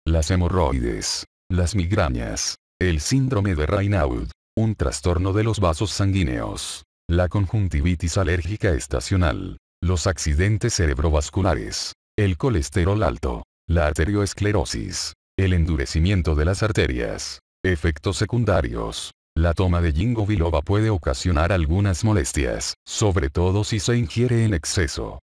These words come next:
molestias estomacales, dolor de cabeza y mareos, estreñimiento,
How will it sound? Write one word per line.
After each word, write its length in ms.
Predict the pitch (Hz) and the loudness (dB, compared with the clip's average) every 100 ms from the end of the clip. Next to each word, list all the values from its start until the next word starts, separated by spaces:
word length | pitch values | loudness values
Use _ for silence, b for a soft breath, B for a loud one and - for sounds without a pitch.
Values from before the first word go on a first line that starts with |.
| _ | _
molestias 640 | - 95 98 - 104 92 85 | 0 2 2 0 0 0 0
estomacales, 1000 | - 101 92 90 87 55 53 - - - _ - | 0 0 2 2 2 0 -8 -10 -12 -16 _ -4
dolor 400 | 73 82 101 117 | 0 2 2 0
de 100 | 131 | 0
cabeza 400 | 73 80 98 107 | 0 0 0 0
y 60 | |
mareos, 680 | 87 69 71 55 50 - - - _ | -2 -2 -2 -4 -10 -12 -14 -18 _
estreñimiento, 960 | - 90 - 107 107 113 90 57 60 - | -2 -2 0 0 2 2 2 0 -6 -8